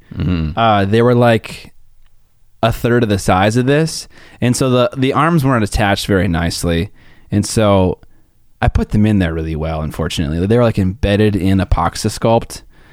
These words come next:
Speaker 2: and so I had
Speaker 1: Oh,
Speaker 2: to do
Speaker 1: boy.
Speaker 2: some, some jank. So I, like, drilled holes around the magnet, and then with needle nose pliers ripped it out, and then I refilled it with Milliput so it was flat again, and then with a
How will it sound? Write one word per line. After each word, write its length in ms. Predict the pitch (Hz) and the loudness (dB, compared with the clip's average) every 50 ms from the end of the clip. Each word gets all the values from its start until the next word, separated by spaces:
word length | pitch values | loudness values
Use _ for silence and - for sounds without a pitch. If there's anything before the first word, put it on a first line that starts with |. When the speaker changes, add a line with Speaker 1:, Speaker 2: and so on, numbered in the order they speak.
| - - - - | -20 -20 -10 -4
Speaker 2:
and 140 | - 101 98 | -4 -2 0
so 100 | - 113 | 2 2
I 40 | 113 | 2
had 80 | 117 101 | 2 2
Speaker 1:
Oh, 40 | 92 | 2
Speaker 2:
to 40 | 92 | 2
do 100 | 104 101 | 2 0
Speaker 1:
boy. 40 | 85 | 0
Speaker 2:
some, 400 | 87 90 107 98 92 90 85 - - - | 0 0 0 0 0 0 -2 -6 -10 -6
some 220 | - 113 98 90 | -2 -2 -2 -2
jank. 500 | 95 98 101 92 87 90 90 90 - - - - - - - | -2 -4 -4 -4 -2 -4 -6 -8 -8 -14 -18 -20 -20 -12 -10
So 420 | 107 - - 127 117 104 101 90 - - - - - - - - | -6 -2 0 2 2 2 2 0 -2 -6 -16 -20 -20 -20 -6 -2
I, 80 | 113 | 0
like, 160 | 127 135 120 117 | 0 0 0 0
drilled 340 | 127 202 175 151 160 165 | 0 2 2 2 2 2
holes 360 | 117 - 143 135 120 120 - - | 2 2 2 4 2 2 2 0
around 520 | 135 127 117 110 107 113 123 123 123 117 | -2 0 2 2 2 2 2 2 2 2
the 120 | 110 104 101 | 0 0 2
magnet, 560 | 107 107 101 101 101 113 98 95 95 95 - | 2 2 2 0 0 -2 -4 -4 -4 -6 -4
and 140 | - 98 104 | -2 0 2
then 140 | 110 107 107 | 2 2 2
with 240 | 104 101 - - _ _ | 0 -2 -4 -8 _ _
needle 320 | 101 107 110 113 113 110 110 | -2 0 2 2 2 2 2
nose 160 | 107 104 98 | 0 0 -2
pliers 600 | - - - 107 101 101 101 98 95 98 - - _ | -4 -2 0 0 2 2 0 0 -2 -4 -6 -6 _
ripped 260 | 120 120 117 - - | -2 -2 -2 0 -2
it 80 | 110 101 | -2 0
out, 360 | 95 98 90 92 - - _ - - - - _ _ - - - - - - - - | 0 0 -2 -2 -4 -8 _ -20 -20 -20 -20 _ _ -20 -20 -20 -20 -20 -20 -8 -2
and 100 | 117 113 | 0 0
then 80 | 113 113 | 2 2
I 60 | 110 | 2
refilled 580 | 104 107 107 139 170 151 - - 135 127 120 117 | 2 2 2 2 0 0 0 0 2 2 2 2
it 140 | 123 104 | 2 2
with 260 | 110 107 104 98 - - | 2 2 0 0 0 0
Milliput 560 | 117 120 120 117 110 - - 110 95 - - | 0 2 2 2 2 0 0 0 0 -2 -2
so 200 | - - 101 92 | -2 0 0 2
it 20 | |
was 120 | 90 90 - | 2 0 -4
flat 300 | - - 101 98 107 120 | -2 0 2 2 2 2
again, 480 | 139 135 151 151 151 151 151 - 151 - _ | 2 0 0 0 2 2 2 2 0 -2 _
and 180 | 101 104 104 | 0 0 2
then 200 | 98 107 113 117 110 | 2 2 2 4 2
with 160 | 107 104 - | 2 2 2
a 160 | 104 95 - | 0 0 -2